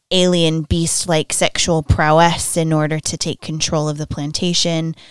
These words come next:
um, and the, the rape of enslaved women in order to, um, diminish a sort of bestial sexual power of,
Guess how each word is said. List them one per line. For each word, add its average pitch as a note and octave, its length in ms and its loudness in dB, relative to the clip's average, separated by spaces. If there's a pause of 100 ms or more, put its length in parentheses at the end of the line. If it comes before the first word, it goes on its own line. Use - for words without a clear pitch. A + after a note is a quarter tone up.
(220)
um, C#3+ 720 2 (580)
and D#3 360 4
the, - 160 2
the E3+ 320 2
rape E3 320 2
of D#3+ 120 2
enslaved D3+ 520 -2
women G3 500 4
in D#3 180 2
order D3+ 320 0
to, D3 680 -4 (140)
um, D3 500 -8 (160)
diminish F3 1000 2 (340)
a F3 60 -4
sort E3 240 2
of D3 120 -4 (680)
bestial D3+ 640 0
sexual - 520 -2
power D3 540 0
of, C#3+ 500 -6